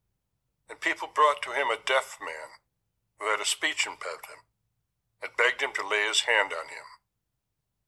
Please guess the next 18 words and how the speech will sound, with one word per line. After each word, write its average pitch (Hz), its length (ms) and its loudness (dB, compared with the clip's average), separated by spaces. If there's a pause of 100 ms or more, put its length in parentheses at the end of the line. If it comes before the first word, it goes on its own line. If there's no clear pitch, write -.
(360)
He 156 100 -6
took 185 240 -2
him 170 60 -4
off 147 280 6
by 127 120 6
himself 113 580 4
away 110 220 2
from 113 200 -6
the 101 60 -6
crowd. 98 560 2 (1000)
He - 120 -12
put 147 200 -2
his 139 140 2
finger 147 420 -2
into 98 220 -6
the 101 80 -8
man's 110 420 0
ears 101 460 -4